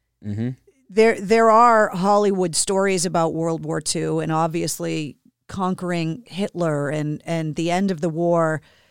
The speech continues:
Speaker 2: You can't white, wa-, war is bad.
Speaker 1: Mm-hmm.
Speaker 2: I don't know anyone that has fought in war that raves about how fun it wa-, like, war is war.
Speaker 1: Right.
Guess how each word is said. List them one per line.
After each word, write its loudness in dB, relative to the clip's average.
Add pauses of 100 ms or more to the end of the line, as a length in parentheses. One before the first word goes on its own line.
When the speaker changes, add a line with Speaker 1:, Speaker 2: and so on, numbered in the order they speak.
(440)
Speaker 2:
You 0
can't 2
white, 4
wa-, -2
war 6
is 2
bad. 0
Speaker 1:
Mm-hmm. -2 (340)
Speaker 2:
I 6
don't 4
know 4
anyone 4
that 4
has 0
fought 4
in -2
war -2 (1600)
that 4
raves 4
about 2
how -2
fun 0
it -4
wa-, -6
like, 0 (600)
war 4
is 0
war. -2
Speaker 1:
Right. 0